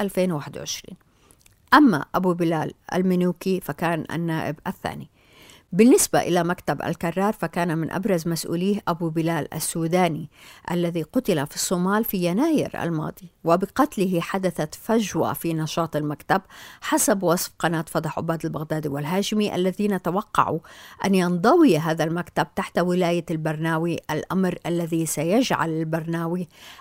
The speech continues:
الأمير الأكثر نفوذا في القارة السمراء.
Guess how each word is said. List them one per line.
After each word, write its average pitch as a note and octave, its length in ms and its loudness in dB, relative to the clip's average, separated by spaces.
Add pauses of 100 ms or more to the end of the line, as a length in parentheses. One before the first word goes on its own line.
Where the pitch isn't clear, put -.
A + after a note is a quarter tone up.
(140)
الأمير B3 680 4
الأكثر A3+ 640 2
نفوذا E3+ 520 2
في D#3+ 120 -6
القارة D3+ 580 -2
السمراء. A#3 540 0